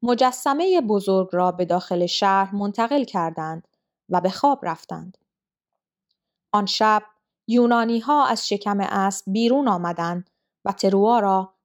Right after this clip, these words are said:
از درون شکست دادند. شیطان یک اسب تروا را وارد ازدواج‌های ما کرده است. آنچه را که نمی‌تواند با حملات مستقیم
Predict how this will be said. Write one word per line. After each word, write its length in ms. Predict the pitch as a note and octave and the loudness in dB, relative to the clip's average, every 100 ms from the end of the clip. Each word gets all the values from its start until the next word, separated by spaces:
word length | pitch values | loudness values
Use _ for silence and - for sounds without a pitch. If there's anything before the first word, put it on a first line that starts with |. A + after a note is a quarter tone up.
| - | -6
از 200 | G3 E3+ | -6 -2
درون 360 | F3+ F3+ F3+ | -2 -2 -4
شکست 600 | F#3 - G#3+ B3 A#3 - E3+ | -4 -4 -2 -2 -2 -6 -6
دادند. 460 | E3+ E3 E3 E3+ - _ _ _ _ _ _ _ _ _ _ _ _ - | -6 -6 -8 -12 -20 _ _ _ _ _ _ _ _ _ _ _ _ -8
شیطان 640 | - D#4 D4+ - F#4 F#4 | 0 2 2 2 0 2
یک 200 | C#4+ D4+ - | 0 0 -2
اسب 380 | C4+ - B3+ | -4 -2 0
تروا 520 | B3 - G#3+ F#3+ F#3 G3+ | 0 -2 -2 2 2 2
را 300 | F#3 F3 F3 _ _ A3 | 0 0 -4 _ _ 0
وارد 400 | B3+ C4+ E4+ E4 | 2 2 2 0
ازدواج‌های 880 | C4+ F#3+ G3 F#3 F#3 - A3 A3 A3+ | 0 0 -2 0 -4 -2 -2 0 0
ما 200 | A#3+ D#4 | -2 -4
کرده 400 | - A#3 F#3 E3+ | -2 -2 -2 -4
است. 420 | D#3+ E3+ - - _ _ _ _ _ _ - | -4 -6 -12 -18 _ _ _ _ _ _ -2
آنچه 340 | G#3 G3+ A3 | -2 0 2
را 140 | G#3 G#3 | 2 0
که 180 | G#3+ | -2
نمی‌تواند 920 | G#3 G#3+ D4 E4 - A3 G3 F#3+ F#3+ F#3+ _ _ - | 0 0 0 -2 -2 -2 0 0 -2 -4 _ _ 0
با 160 | A3 | 0
حملات 600 | A3 B3+ B3 A#3+ D#4+ F4 E4+ | 2 -2 -2 0 0 0 -2
مستقیم 920 | C#4+ A3 G#3+ - G#3+ A3+ B3+ G#3+ | 0 0 -2 -2 -2 0 -2 -2